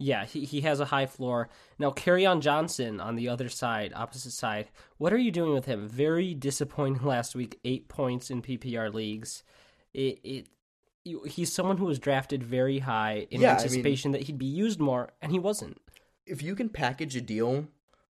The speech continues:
Speaker 2: where you would get a lot of value at the running back position for Kerryon Johnson, I would do it. But I wouldn't be quick to trade him away because I think that he will bounce back at some
Speaker 1: I
Speaker 2: point.
Speaker 1: do too. Now, we wanna get into very quickly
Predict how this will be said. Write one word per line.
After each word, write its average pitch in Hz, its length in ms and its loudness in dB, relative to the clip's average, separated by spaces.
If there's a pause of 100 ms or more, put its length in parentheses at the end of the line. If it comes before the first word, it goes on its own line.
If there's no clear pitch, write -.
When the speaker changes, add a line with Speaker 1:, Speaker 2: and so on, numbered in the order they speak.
Speaker 2:
where 131 400 6 (120)
you 127 100 2
would 120 120 0
get 123 140 2
a 123 80 0
lot 110 260 2
of 113 100 -6
value 113 420 0
at 110 140 -4
the 117 60 -4
running 113 200 -4
back 120 160 -6
position 120 460 -6
for 117 140 -6
Kerryon 113 360 -4
Johnson, 113 480 -6 (240)
I 120 80 2
would 120 240 -4
do 117 160 -2
it. 170 240 -2 (340)
But 139 520 4
I 120 100 6
wouldn't 143 480 2
be 139 140 -6
quick - 320 -4
to - 60 -10
trade 117 260 -4
him 110 80 -2
away 101 320 -2 (100)
because 120 180 -6
I 113 60 0
think 151 220 -2
that 139 100 -4
he 139 100 -8
will 117 200 0
bounce 107 240 -4
back 101 320 -4
at - 80 -6
some 120 160 -2
Speaker 1:
I 143 100 4
Speaker 2:
point. 139 220 0
Speaker 1:
do 117 320 -4
too. - 20 -10 (480)
Now, 160 480 4
we 160 200 -6
wanna 220 240 2
get 175 180 4
into 147 420 2
very 156 400 0
quickly 110 680 -2